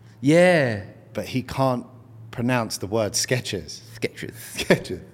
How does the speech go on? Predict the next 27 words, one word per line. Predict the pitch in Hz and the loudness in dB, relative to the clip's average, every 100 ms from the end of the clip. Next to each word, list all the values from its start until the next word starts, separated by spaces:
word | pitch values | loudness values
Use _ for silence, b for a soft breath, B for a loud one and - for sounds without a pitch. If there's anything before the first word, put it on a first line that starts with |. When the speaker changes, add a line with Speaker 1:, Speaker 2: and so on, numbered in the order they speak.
| - - B B B 123 | -20 -20 B B B 2
Speaker 2:
How | 143 | 4
are | 180 | 6
you | 170 | 4
Speaker 1:
Skechers. | |
Speaker 2:
gonna | 185 185 175 180 | 4 4 2 0
endorse | 147 139 151 147 110 - | 0 2 2 2 -2 -6
a | 110 | -10
product | - 135 92 - - - | 0 0 0 -4 -14 -12
that | 101 | -10
you | 87 | -8
can't | - 107 92 | -4 -4 -2
say? | - 117 95 80 - - | 0 0 0 -6 -16 -14
Speaker 1:
Yeah, | - 123 123 | 0 2 4
we | 160 185 | 4 4
can't | 226 208 | 4 6
say | 156 | 4
a | |
lot | 143 131 | 6 4
of | |
words, | 120 110 107 | 4 2 0
to | - | 2
Speaker 2:
I | 131 | 6
Speaker 1:
be | |
Speaker 2:
know, | 170 147 | 6 8
Speaker 1:
fair. | 139 101 | 6 4
Speaker 2:
but | - | 0
Skechers | - - - - 196 202 - 101 92 | -2 0 2 6 4 4 2 2 -2